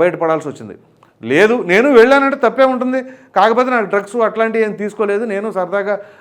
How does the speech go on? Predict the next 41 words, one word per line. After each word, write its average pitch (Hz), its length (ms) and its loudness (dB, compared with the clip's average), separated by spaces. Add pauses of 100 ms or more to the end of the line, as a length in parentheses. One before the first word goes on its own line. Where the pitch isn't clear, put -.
(260)
నా 180 140 0
ఫ్రెండ్ 190 200 -2 (260)
పిలిచాడు, 185 380 -4 (100)
లేదా 185 240 -4
నా 165 40 -6 (100)
బంధువులు 185 260 -2 (100)
కాబట్టి 180 260 -6 (100)
వెళ్ళాను, 180 300 -4 (480)
ఎంజాయ్ 190 300 -2
చేశాను, 190 300 -6 (140)
పార్టీ, 180 240 -2 (220)
ఆ, - 20 -2 (180)
అటెండ్ 180 280 -6
అయ్యాను, 180 240 -4
వచ్చానంటే 175 400 -6
అది 196 160 -4
వేరు. 147 160 0 (600)
కానీ 208 240 4
అసలు 196 180 -2
నేను 180 180 -2
వెళ్ళనే 220 320 2 (100)
లేదు, 220 180 2 (100)
వెళ్ళి 214 160 0 (100)
కూడా 226 180 2
వెళ్ళనే 208 360 0
లేదన్నా, 190 360 -2 (680)
లేదు 240 220 6 (140)
వెళ్ళావు, 220 400 6 (160)
వెళ్ళిన 233 300 0
తర్వాత 226 280 -2
నువ్వు 185 160 -6
డ్రగ్స్ 127 260 -6
ఏం 214 120 -8
తీసుకున్నప్పుడు 220 460 -10
నీకు 180 140 -8
ఇబ్బంది 208 260 -6
ఏముంటది? 208 300 -8 (600)
కానీ 220 160 0 (100)
నేను 196 200 -2
వెళ్ళలేదు 226 400 2 (100)
అంటే 226 160 -4